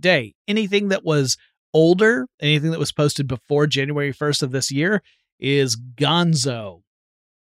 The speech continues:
Understandably, this has upset a lot of people for various reasons. You know, some folks were holding on to older messages as a touchstone of a friend or loved one that they had no longer been in touch with for whatever reason. Some were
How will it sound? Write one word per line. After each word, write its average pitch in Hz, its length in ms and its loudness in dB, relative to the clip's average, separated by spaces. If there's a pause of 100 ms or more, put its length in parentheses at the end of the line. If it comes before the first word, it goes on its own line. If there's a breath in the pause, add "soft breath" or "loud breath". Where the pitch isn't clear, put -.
Understandably, 185 880 0 (260)
this 135 160 -4
has 131 240 -4
upset 143 300 -6
a 135 40 0
lot 127 200 -2
of 180 80 -6
people 160 480 -2
for 123 100 -10
various 117 380 -6
reasons. 120 420 -4 (400 loud breath)
You 165 60 -2
know, 165 40 4
some 196 260 4
folks 208 280 2
were 180 80 4
holding 170 300 4
on 160 180 0
to 165 120 -2
older 160 360 2
messages 147 580 -2 (320 soft breath)
as 160 200 2
a 170 80 2
touchstone 127 640 -2 (120)
of 147 200 -2
a 147 80 0
friend 180 320 2
or 160 100 4
loved 170 260 2
one 123 300 -2
that 123 220 -10
they 143 180 0
had 135 280 -2 (280)
no 139 160 -2
longer 143 380 2
been 143 160 0
in 147 100 -2
touch 180 260 0
with 110 180 -6 (180)
for 123 160 -6
whatever 120 360 -4
reason. 107 380 -12 (300 loud breath)
Some 190 260 4
were 180 300 4